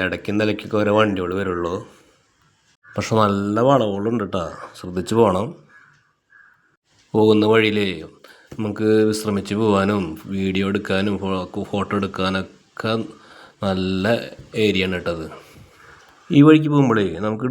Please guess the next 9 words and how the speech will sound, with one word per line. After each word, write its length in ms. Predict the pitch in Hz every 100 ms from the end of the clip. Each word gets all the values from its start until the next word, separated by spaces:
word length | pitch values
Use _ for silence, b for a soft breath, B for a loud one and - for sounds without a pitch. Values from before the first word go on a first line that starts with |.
| 120
ഡ്രൈവ് 440 | 120 113 110 110
ചെയ്യാനാണ് 380 | 131 120 117 117 117
കൂടുതൽ 340 | 104 92 101
ഇഷ്ടം, 240 | - - 71 - b b b b b b b b b _ - - _
പ്രത്യേകിച്ച് 520 | 131 120 - 123 120 131
നമ്മുടെ 220 | 147 143 147 151
കോളീസ് 400 | 147 123 101 101
ഓടിക്കാൻ. 300 | 190 82 78 - b b
ആ, 20 | -